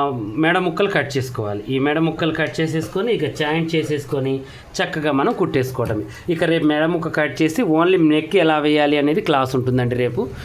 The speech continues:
ఆ, మెడ ఎంత వెడల్పు వేయాలి, నెక్ ఎ-, ఎలా వేసుకోవాలనేది ఎల్లుండి అసలు మనం బ్లౌజ్కి మనం డ్రాయింగ్ అనేది సైడ్ జాయింట్లకి ఎలా వేసుకోవాలి, చంక దగ్గర లూజ్ రాకుండా, భుజాలు జారకుండా,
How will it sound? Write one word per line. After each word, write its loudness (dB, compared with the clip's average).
ఆ, 4
మెడ 4
ఎంత 4
వెడల్పు 2
వేయాలి, 4
నెక్ 4
ఎ-, 2
ఎలా 2
వేసుకోవాలనేది 2
ఎల్లుండి 4
అసలు 0
మనం 2
బ్లౌజ్కి 2
మనం 2
డ్రాయింగ్ 4
అనేది 2
సైడ్ 0
జాయింట్లకి 0
ఎలా 2
వేసుకోవాలి, 0
చంక 2
దగ్గర 2
లూజ్ 4
రాకుండా, 2
భుజాలు 2
జారకుండా, 2